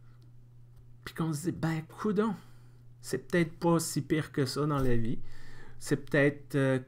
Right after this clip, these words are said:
moi qui regarde juste le côté négatif des choses. Il y a peut-être aussi du positif. Ou peut-être cette personne-là est plus compliquée que je l'avais pensé puis définie dans une petite boîte. Peut-être que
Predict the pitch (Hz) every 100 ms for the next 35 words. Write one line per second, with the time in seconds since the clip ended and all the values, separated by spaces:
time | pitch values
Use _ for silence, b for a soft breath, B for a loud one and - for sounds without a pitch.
0 | - 131 143 151 - 131 - 131 135 127
1 | 143 - 131 151 131 151 139 131 127 156
2 | 127 131 123 131 151 139 - 160 - -
3 | 233 220 - - 202 202 160 156 151 151
4 | 139 - 90 143 - - B B B 165
5 | 160 160 180 175 170 - 156 - 165 160
6 | 160 170 165 - - - 185 - - 214
7 | 196 - 180 - 208 - 185 175 165 160
8 | 151 160 160 - 165 156 127 175 165 -
9 | 139 151 151 160 165 151 143 151 147 -
10 | 139 127 131 139 170 - - B B B
11 | B B B B B 143 139 156 156 -
12 | 147 143 143 143